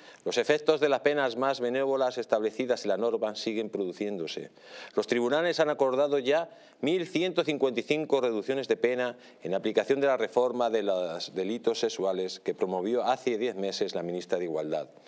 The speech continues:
Irene Montero, y que tuvo que ser corregida por el propio gobierno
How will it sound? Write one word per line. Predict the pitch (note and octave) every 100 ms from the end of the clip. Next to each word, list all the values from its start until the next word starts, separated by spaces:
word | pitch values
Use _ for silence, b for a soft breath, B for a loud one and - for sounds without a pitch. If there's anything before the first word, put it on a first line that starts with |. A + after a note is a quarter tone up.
| B B B B -
Irene | A#2+ E3+ F3
Montero, | D3 A#2+ C#3 D3 - -
y | G#3+
que | A2+
tuvo | - G#3 A3+ F#3 F3
que | A2
ser | D3
corregida | C3+ A#2+ G2+ A2+ A#2 -
por | G2+
el | F#2
propio | C3 C3 C3
gobierno | G#2 G#2 F#2+ G2